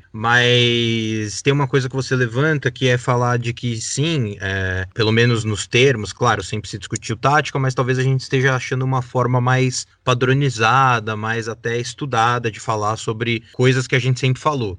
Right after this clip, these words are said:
Mas o que a gente percebe é que essa discussão, ela ainda tem entrado aos poucos no debate jornalístico, na análise. Tanto é que a maioria das vezes em que surge esse assunto, a,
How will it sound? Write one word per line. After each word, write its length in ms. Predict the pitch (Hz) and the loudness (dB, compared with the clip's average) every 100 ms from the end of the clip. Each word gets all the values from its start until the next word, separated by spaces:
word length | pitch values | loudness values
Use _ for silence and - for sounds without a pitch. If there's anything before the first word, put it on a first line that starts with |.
| - | -4
Mas 140 | 131 123 | -2 0
o 40 | |
que 60 | 160 | 0
a 40 | |
gente 180 | 165 - | -2 -2
percebe 360 | 151 160 156 | -2 0 -2
é 40 | 175 | -2
que 80 | 170 | -4
essa 180 | 180 | -6
discussão, 460 | 156 - 135 156 165 | -8 -10 -6 -4 -2
ela 160 | 165 147 | 0 -2
ainda 540 | 147 202 214 214 208 _ | -2 -4 -2 -2 -4 _
tem 220 | 151 165 | -2 -2
entrado 640 | 165 143 147 143 165 170 156 | -2 0 2 4 4 2 -2
aos 260 | 156 - | -6 -8
poucos 800 | - 123 147 170 165 - 151 131 139 | -12 -6 0 0 -2 -4 -6 -6 -6
no 200 | 139 143 | -4 -2
debate 460 | 135 123 - - | 0 0 -2 -4
jornalístico, 1200 | 131 139 147 147 110 113 143 147 127 - 123 120 | -4 -2 -2 -4 -4 -4 -4 -2 -2 -4 -6 -4
na 240 | 110 120 120 | 0 0 0
análise. 1120 | 113 107 123 131 120 113 107 104 104 101 95 _ - | 0 0 2 2 0 -2 -8 -10 -12 -14 -16 _ -2
Tanto 300 | 147 143 147 | -2 2 0
é 100 | 151 | 2
que 80 | |
a 40 | 156 | -2
maioria 800 | 147 143 135 135 190 208 185 135 | -2 -2 -2 -4 -6 0 0 0
das 440 | 127 123 110 110 | -2 -4 -6 -10
vezes 640 | 104 117 131 120 104 104 107 | -6 -2 0 -2 -4 -10 -10
em 160 | 113 | -10
que 140 | - - | -10 -12
surge 680 | - 139 165 196 165 123 | -8 -4 0 0 0 0
esse 200 | 123 120 | -2 -2
assunto, 600 | 117 - 143 151 139 113 110 | -4 -4 -4 -2 -4 -6 -6
a, 240 | 113 107 | -6 -6